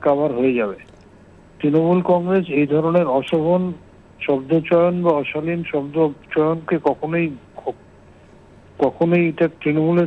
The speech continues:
সংস্কৃতি নয়। কোথাও কোনো ঘটনা ঘটে থাকলে সেটা কেন ঘটেছে সেটা দেখা প্রয়োজন।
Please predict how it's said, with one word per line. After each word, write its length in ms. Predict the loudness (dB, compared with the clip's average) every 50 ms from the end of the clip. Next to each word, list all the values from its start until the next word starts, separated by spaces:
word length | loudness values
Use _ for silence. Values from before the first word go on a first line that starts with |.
| 0 -2
সংস্কৃতি 520 | -2 -2 -2 -4 -6 -10 -14 -10 -6 -4
নয়। 300 | 0 2 2 2 2 0 -4 -10 -18 -20 -20 -20 -20 -20 -20 -20 -14 -8
কোথাও 280 | -6 -2 2 2 2 2
কোনো 260 | 0 -2 -2 -2 0
ঘটনা 400 | 0 0 -2 -2 0 0 0 2
ঘটে 240 | 2 0 -2 -2 0
থাকলে 340 | 0 0 0 0 0 -2 -2 -2
সেটা 180 | -2 -2 -2
কেন 320 | -2 -2 -2 -2 0 0 0
ঘটেছে 400 | 0 0 -2 -2 -2 -4 -6 -8
সেটা 240 | -8 -4 -2 0
দেখা 280 | 0 2 0 0 -2 -4
প্রয়োজন। 520 | -6 -2 0 0 0 2 2 0 0 0